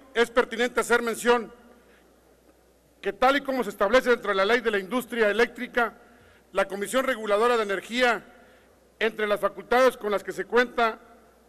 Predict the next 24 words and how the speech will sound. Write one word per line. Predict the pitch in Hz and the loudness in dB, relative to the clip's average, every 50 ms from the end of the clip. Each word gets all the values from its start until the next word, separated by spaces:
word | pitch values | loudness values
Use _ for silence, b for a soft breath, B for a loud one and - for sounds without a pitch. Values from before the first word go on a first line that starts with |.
| _ _ _ _ _ | _ _ _ _ _
es | - 233 240 - | -2 -2 0 0
expedir | 247 - - - 202 190 240 277 294 262 302 - | -2 -2 0 -2 -2 0 0 -2 -2 -2 -6 -4
y | 196 | -2
aplicar | 202 196 196 180 190 - 220 240 | -2 -2 -2 -6 -4 -2 0 2
la | 240 233 | 2 2
regulación | 220 208 196 175 190 190 185 - - 233 247 247 247 240 - B B B B B _ | 0 -2 -4 -4 -4 -4 -4 -2 -2 0 0 0 -2 -4 -8 B B B B B _
tarifaria | - 247 254 247 240 - 240 247 254 247 240 | 0 2 2 2 2 2 2 4 4 2 0
en | 226 | 0
materia | 208 190 190 - 226 233 233 226 | -2 -4 -2 0 0 2 2 2
de | 208 - | 0 0
transmisión, | - 220 233 233 226 220 226 - 233 240 240 233 196 - B B B B B B B _ - | 0 0 0 0 -2 -6 -8 -4 -2 0 0 0 -2 -6 B B B B B B B _ -14
distribución | 180 180 - 254 262 262 226 226 - - 247 254 262 254 | -14 -8 -4 -4 -2 -2 -2 -4 -4 0 0 0 2 2
y | |
operación | 233 214 - 208 190 196 190 190 233 247 240 | 0 0 0 0 0 0 0 0 -2 0 0
de | 233 | 0
los | 226 208 - | 0 0 -2
suministros | - 190 185 196 214 247 233 233 - 247 240 226 - - B B B B B B B _ | -4 -6 -6 -4 -4 -4 -4 -2 0 2 2 0 -2 -8 B B B B B B B _
de | - 185 | -6 -4
servicios | - 202 196 214 247 214 240 220 190 | -2 -2 -2 -2 -2 -2 -2 0 2
básicos | 226 240 233 185 247 240 - 247 233 - | 2 2 2 0 -4 -4 -2 -2 -2 0
y | 208 | -2
las | 202 185 - | -2 -2 -2
tarifas | - 190 196 233 202 240 - | -2 -2 -2 -2 -2 -4 -4
finales | 180 185 202 220 233 233 240 226 - - B | -4 -2 0 2 2 2 0 -2 -4 -10 B